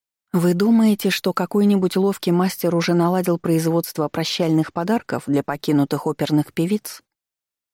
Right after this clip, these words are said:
Слова вырвались помимо воли, и оставалось только радоваться, что царивший в экипаже полумрак скрывает моё красное от стыда лицо.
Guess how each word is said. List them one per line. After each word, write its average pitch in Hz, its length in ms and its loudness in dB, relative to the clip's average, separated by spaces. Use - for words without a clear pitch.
Слова 160 400 -2
вырвались 185 480 -2
помимо 156 440 2
воли, 147 460 -2
и 175 80 2
оставалось 196 520 -2
только 196 380 -2
радоваться, 147 600 -4
что - 240 -4
царивший 180 560 -2
в 156 80 0
экипаже 156 460 -2
полумрак 170 540 -2
скрывает 151 520 -4
моё 143 240 0
красное 160 460 -2
от - 80 -6
стыда 143 340 -4
лицо. 143 500 -6